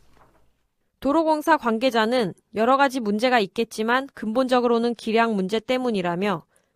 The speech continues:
브라이언은 처음부터 기량이 기대에 못 미쳤다고 말했습니다. 브라이언은 지난 시즌부터 도로공사와 함께했던 레즐리 시크라의 허리 부상으로 인해 대체 외국인 선수로 급하게 영입한 선수인데요.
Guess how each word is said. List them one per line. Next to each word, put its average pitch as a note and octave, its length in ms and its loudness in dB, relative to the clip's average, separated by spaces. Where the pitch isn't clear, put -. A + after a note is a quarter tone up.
브라이언은 C#4 540 2
처음부터 C#4+ 680 0
기량이 B3 480 0
기대에 A3+ 380 0
못 G3 120 -2
미쳤다고 A#3 600 -2
말했습니다. F3+ 720 -4
브라이언은 D4+ 600 4
지난 B3+ 300 0
시즌부터 B3+ 840 0
도로공사와 B3 640 4
함께했던 C#4+ 760 -2
레즐리 A#3 420 -2
시크라의 C4 600 0
허리 C#4 240 0
부상으로 A3 520 0
인해 F#3 380 -2
대체 A#3 340 -2
외국인 B3 380 2
선수로 C4+ 400 0
급하게 A#3+ 500 -2
영입한 G#3+ 420 0
선수인데요. F#3+ 800 -4